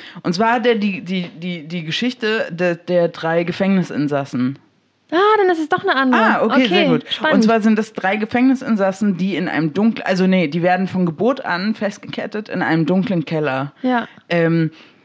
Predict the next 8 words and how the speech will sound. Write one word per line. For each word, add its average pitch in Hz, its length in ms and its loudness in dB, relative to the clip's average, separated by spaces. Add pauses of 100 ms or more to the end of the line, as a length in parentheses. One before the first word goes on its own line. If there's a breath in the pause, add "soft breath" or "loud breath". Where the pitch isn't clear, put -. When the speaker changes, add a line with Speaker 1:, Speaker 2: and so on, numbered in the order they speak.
(180 soft breath)
Speaker 1:
und 196 200 2
sehen, 240 600 4 (600)
können 226 260 6
nur 254 300 6
auf 214 120 -2
eine 180 260 -2
Wand 170 280 -2
sehen. 139 500 -4